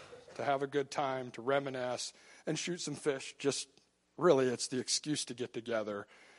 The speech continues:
So I can, my buddy and I can get together. And really, the guide has become a great friend as well. And the three of us have a blast.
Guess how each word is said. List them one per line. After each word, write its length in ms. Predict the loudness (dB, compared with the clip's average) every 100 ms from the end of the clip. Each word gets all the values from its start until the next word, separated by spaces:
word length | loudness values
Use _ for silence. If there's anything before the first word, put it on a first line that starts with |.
| -20 -20 -6
So 180 | 2
I 80 | 2
can, 360 | 2 -4 -6 -8 -16 -20 -8
my 120 | -4
buddy 260 | 2 4 4
and 100 | 0
I 140 | -2
can 120 | -4
get 120 | -6 -4
together. 320 | -2 0 4
And 100 | 12
really, 220 | 12 12
the 140 | 6
guide 400 | 6 6 8 6
has 160 | 0 -4
become 280 | -6 -6 -6
a 60 |
great 300 | -2 0 0
friend 280 | -2 -6 -6
as 140 | -6 -2
well. 240 | 0 0
And 100 | -2
the 60 | -2
three 220 | 2 2
of 100 | 2
us 120 | -2
have 180 | -2 -2
a 60 |
blast. 640 | -4 -4 -2 -2 -6 -8